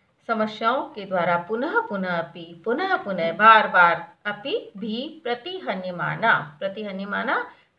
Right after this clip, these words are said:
सताए जाने पर भी, प्रताड़ित किए जाते हुए, अपि अर्थात भी,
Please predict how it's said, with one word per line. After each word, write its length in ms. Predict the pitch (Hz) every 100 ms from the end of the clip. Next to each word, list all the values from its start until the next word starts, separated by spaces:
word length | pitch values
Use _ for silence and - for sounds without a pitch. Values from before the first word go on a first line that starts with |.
| -
सताए 420 | 240 226 220 247
जाने 320 | 214 156 165
पर 260 | 160 165 170
भी, 300 | 156 226 214
प्रताड़ित 640 | 175 180 175 170 208 - -
किए 360 | 170 180 202 - _ _ -
जाते 400 | 208 156 - 175
हुए, 520 | 175 175 180 247 - - _ _
अपि 300 | 165 175 214
अर्थात 420 | 202 202 494 554 226
भी, 460 | 208 214 285 330